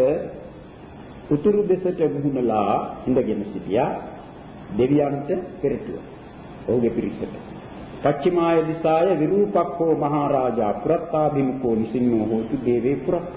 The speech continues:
ඒ පැතුළු දෙසින්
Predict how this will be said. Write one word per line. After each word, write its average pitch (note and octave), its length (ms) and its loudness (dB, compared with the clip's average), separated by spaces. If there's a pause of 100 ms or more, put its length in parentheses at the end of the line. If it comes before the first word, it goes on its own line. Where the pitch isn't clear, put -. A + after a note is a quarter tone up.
(1500)
ඒ A#2+ 240 6 (120)
පැතුළු F#3 440 4
දෙසින් F3+ 480 4